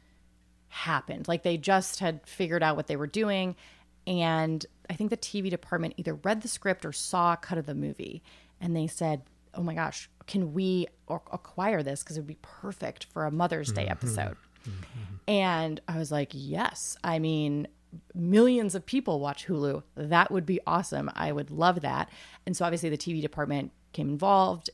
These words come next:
Speaker 1: and, you know, we're giving notes, and Hulu did as well.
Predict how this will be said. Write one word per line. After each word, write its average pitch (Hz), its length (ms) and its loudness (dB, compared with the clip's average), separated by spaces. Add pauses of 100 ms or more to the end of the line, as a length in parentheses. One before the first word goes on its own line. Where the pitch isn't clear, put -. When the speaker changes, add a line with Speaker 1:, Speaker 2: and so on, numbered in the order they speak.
Speaker 1:
and, 147 480 -2 (880)
you 220 80 2
know, 160 80 2
we're 156 80 -4
giving 165 240 -2
notes, 160 280 2
and 151 140 -6
Hulu 156 240 -2
did 147 140 -2
as 143 160 -6
well. 151 420 4